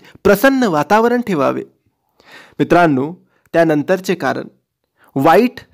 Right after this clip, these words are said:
सवय असल्यामुळेही घरात गरिबी येते. घरात कोणी व्यसनी असेल किंवा घरात स्त्री अंघोळ न करता स्वयंपाक करत असेल, देवघरात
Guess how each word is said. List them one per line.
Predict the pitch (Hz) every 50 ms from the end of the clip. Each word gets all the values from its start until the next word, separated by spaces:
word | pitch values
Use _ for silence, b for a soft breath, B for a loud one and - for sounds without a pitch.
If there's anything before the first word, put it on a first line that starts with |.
| _ - -
सवय | 180 165 185 220 233
असल्यामुळेही | 214 185 180 - 180 180 180 170 165 151 156 180 214 214 220 202
घरात | 160 156 147 156 165 180 - - - 135 117
गरिबी | 143 139 139 170 196 202 220
येते. | 214 160 - - 127 - _ _ _ _ _ _ _ _ -
घरात | 156 139 165 170 170 - - - -
कोणी | 151 143 151 175 175
व्यसनी | 135 123 131 123 - - 180 190 214
असेल | 208 190 196 - 151 123 - _ _ _ _ b b b b b b b
किंवा | b 196 190 214 208
घरात | 180 185 185 180 180 202 202 - 202
स्त्री | 180 - - _ - 240 254 226 - - - - _ _ _ _ _ _ -
अंघोळ | 175 190 208 208 214 233 254 247
न | 240 220 247 277
करता | 269 269 220 196 180 190 190 202 226
स्वयंपाक | 220 - - 151 151 151 147 - 190 196 196 196 -
करत | 151 151 151 151
असेल, | 156 151 - 180 180 185 175
देवघरात | 143 151 170 185 180 175 180 196 190